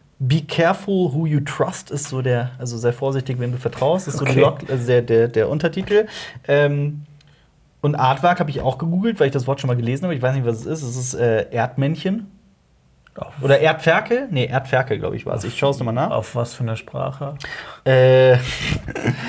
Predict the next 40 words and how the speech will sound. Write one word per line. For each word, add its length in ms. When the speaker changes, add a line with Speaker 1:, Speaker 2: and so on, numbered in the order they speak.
Speaker 1:
Erdferkel. 840
Also 160
wenn 80
man 140
Aardvark 540
eingibt, 420
dann 100
kommt 260
hier 140
einfach 240
direkt 360
auf 140
Wikipedia 540
Erdferkel. 600
Ich 160
kann 280
es 200
dir 160
nicht 200
sagen. 280
Warte, 140
ich 180
mach 160
mal, 280
ich 80
mach 140
mal 120
hier 260
auf 140
Seite 380
suchen. 600
Äh, 320
dit, 200
dit, 100
dit. 320
Geben 240
wir 80
mal 140
ein 220
Aardvark. 640